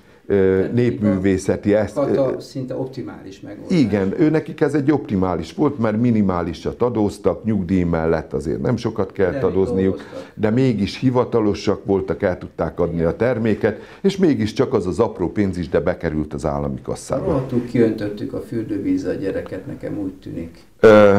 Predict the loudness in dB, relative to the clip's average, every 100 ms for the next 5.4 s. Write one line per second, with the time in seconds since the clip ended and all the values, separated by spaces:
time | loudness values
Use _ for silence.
0 | 0 -6 -4 -4 -4 -2 2 2 0 -2
1 | -4 -4 -2 0 0 0 -2 2 2 2
2 | -2 -2 -2 0 -2 -2 2 4 2 0
3 | -4 -2 0 0 0 0 0 0 -4 -6
4 | -4 -2 -2 -2 -2 -2 -2 -2 -8 -4
5 | -2 0 -2 -4